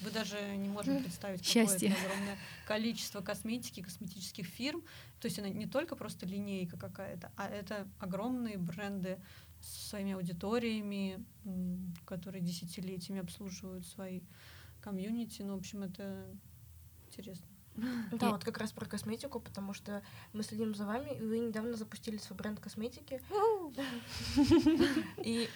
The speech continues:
Speaker 3: у вас, э, что мне прям вот вообще, я безумно нравится, потому что я пользуюсь вашей косметикой, жирным кондиционером и шампунем, что когда открываешь баночку,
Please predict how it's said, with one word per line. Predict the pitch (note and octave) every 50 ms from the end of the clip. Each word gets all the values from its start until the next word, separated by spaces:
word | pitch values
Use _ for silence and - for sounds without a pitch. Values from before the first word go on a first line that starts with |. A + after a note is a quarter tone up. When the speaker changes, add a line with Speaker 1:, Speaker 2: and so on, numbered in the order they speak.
| - -
Speaker 3:
у | G3+
вас, | G3+ A3 A3+ A#3+ C#4 C#4 - - -
э, | - A3 A3 G#3+ G#3 G3 E3 E3+
что | - - - A#3+ A#3+
мне | A3+ A3 A3+ A#3 A#3
прям | A3 G#3+ G#3 G#3 G#3
вот | G3 G3 F3+ F#3
вообще, | G3+ G3+ - A#3 A3
я | G3 G3 G3
безумно | F#3 G#3+ A3 A#3 A3+ G#3+ G3+
нравится, | G3 F#3 G3+ B3 D4 D4 - - B3+ - - - - -
потому | - - A3 A3+
что | - - A#3
я | A#3 A3
пользуюсь | - A3+ A#3 A3+ G#3+ G#3+ G#3+ -
вашей | G#3+ G#3+ -
косметикой, | - G#3+ - A3 A3 G#3 - - G3+ F3+ F#3+
жирным | F#3 G#3 A3 A3 A3 G3
кондиционером | - G3 F#3+ F#3 E3+ - G3 G#3+ C4+ D#4+ D#4+ C#4+ B3 A3+
и |
шампунем, | - - G#3+ G3+ - A3 C4+ D4+ C#4+ B3+
что | A#3+ - - G#3+
когда | - - - E3+ G#3
открываешь | G3+ - - - G3 G#3 G3
баночку, | F3+ F#3 G#3+ C#4 E4+ - - - D#4